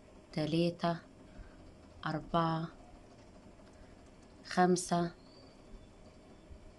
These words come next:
ستة. بعد كده آخد غرزة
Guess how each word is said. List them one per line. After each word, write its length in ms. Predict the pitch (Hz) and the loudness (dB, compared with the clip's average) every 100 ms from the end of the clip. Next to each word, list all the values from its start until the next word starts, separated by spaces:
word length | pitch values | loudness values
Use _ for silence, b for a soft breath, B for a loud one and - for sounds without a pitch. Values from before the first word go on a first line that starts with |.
| - - - - - - - - - - | -20 -20 -20 -20 -20 -20 -20 -20 -20 -20
ستة. 460 | - - 156 156 - - - - - - - - - - - B B B - | -10 -2 -2 -2 -16 -20 -20 -20 -20 -20 -20 -20 -20 -20 -18 B B B 2
بعد 240 | 180 180 | 4 4
كده 340 | 156 - 190 185 - - | 2 0 4 2 0 0
آخد 340 | 180 185 170 165 | 2 2 2 2
غرزة 460 | 160 190 180 190 | 4 6 6 4